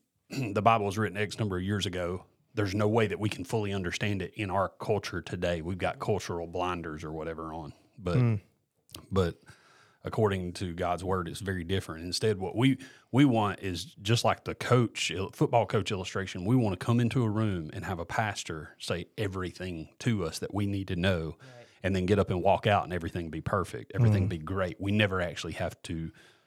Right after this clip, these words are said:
Speaker 1: entrench ourse-, ourselves personally into it. And that's
Speaker 2: Mm.
Speaker 1: when I shared the, uh, Francis Chan
Speaker 2: Mm-hmm.
Speaker 1: Pez illustration about, you know, him, uh, walking through his house and the daughter,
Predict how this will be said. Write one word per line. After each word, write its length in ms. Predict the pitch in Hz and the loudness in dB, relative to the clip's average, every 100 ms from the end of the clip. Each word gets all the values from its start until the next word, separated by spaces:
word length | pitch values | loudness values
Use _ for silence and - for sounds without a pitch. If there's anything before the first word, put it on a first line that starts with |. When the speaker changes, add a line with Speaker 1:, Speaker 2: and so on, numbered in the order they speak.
| _ _ | _ _
Speaker 1:
entrench 380 | - 95 98 87 | -4 -2 -2 -2
ourse-, 220 | 90 - 92 - _ _ - 117 - - _ _ _ _ | -4 -2 -4 -6 _ _ -10 -10 -10 -20 _ _ _ _
ourselves 680 | 113 92 - 120 95 76 - | 2 2 4 4 4 0 -8
personally 640 | - - 107 - 90 78 - | 0 2 2 -2 -6 -8 -6
into 340 | 104 92 - | -6 -6 -8
it. 200 | 69 - - | -12 -12 -6
And 140 | 101 | 2
that's 180 | 113 117 | 6 6
Speaker 2:
Mm. 40 | |
Speaker 1:
when 100 | 110 | 4
I 60 | 98 | 2
shared 320 | - 98 82 | 0 0 -2
the, 140 | 82 71 | -4 -6
uh, 240 | - 78 69 - _ | -6 -6 -6 -10 _
Francis 480 | - 110 78 - 80 | 0 0 0 -4 -4
Chan 440 | - 92 87 80 - - | -2 0 -2 -4 -6 4
Speaker 2:
Mm-hmm. 380 | 120 117 117 123 | 8 8 8 6
Speaker 1:
Pez 340 | 117 98 85 | 4 2 -2
illustration 640 | 87 82 80 - 92 95 87 | -6 -6 -6 -6 -6 -6 -8
about, 300 | 85 87 78 - _ - | -4 -6 -6 -14 _ -12
you 120 | 78 | -10
know, 140 | 73 - _ _ - - _ _ _ | -10 -12 _ _ -20 -20 _ _ _
him, 360 | - 87 78 - _ _ _ - | -6 -4 -4 -12 _ _ _ -6
uh, 240 | - - 85 _ _ _ | -4 -4 -8 _ _ _
walking 320 | - 101 92 95 | 4 4 6 2
through 160 | 101 | 0
his 100 | 90 | 0
house 360 | - 90 82 - | 0 0 0 -2
and 100 | 82 | -6
the 60 | 80 | -2
daughter, 340 | 82 85 85 | 0 0 -2